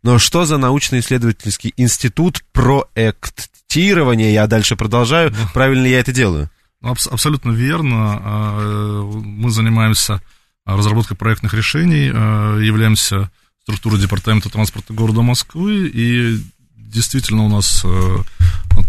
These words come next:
Speaker 2: с, э, «Мосгортранс», э, на сегодня является такой одной из за-,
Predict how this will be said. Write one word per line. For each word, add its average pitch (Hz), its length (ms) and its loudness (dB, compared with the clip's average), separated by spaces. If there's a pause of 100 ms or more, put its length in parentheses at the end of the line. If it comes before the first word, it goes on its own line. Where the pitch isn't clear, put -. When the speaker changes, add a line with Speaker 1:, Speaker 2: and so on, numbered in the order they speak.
(120)
Speaker 2:
с, - 300 8
э, - 20 6
«Мосгортранс», 95 1400 4
э, 95 480 0
на 92 100 4
сегодня 95 420 2
является 92 420 2
такой 92 260 -4 (340)
одной 98 260 4
из - 180 0
за-, 107 180 2